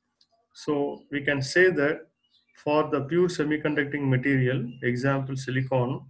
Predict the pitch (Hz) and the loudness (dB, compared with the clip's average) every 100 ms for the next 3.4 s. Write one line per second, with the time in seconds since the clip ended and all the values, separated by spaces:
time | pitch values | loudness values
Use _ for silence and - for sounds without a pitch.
0 | - _ _ _ _ _ 131 143 143 143 | -20 _ _ _ _ _ -2 0 0 0
1 | - 196 185 180 160 160 165 139 156 156 | 0 0 0 -2 -2 -2 0 -2 0 4
2 | 170 170 160 147 147 156 156 135 127 147 | 4 2 -2 -2 -2 -2 -2 -2 0 2
3 | 143 135 117 135 | 2 2 0 -2